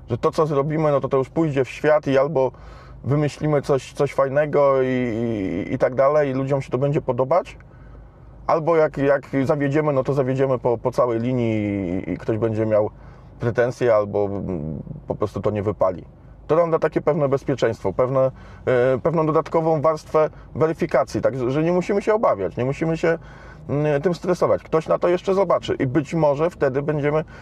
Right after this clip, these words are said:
odważniejsi, będziemy bardziej kreatywni w tym wszystkim, no bo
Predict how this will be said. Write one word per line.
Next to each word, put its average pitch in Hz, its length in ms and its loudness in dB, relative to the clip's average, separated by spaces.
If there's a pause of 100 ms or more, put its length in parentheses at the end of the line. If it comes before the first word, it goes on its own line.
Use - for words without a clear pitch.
(160)
odważniejsi, 165 680 -2
będziemy 131 480 2 (400)
bardziej 131 540 0
kreatywni 165 600 0
w - 40 -8
tym 127 140 0
wszystkim, 160 360 -6
no 165 80 0
bo 180 220 -2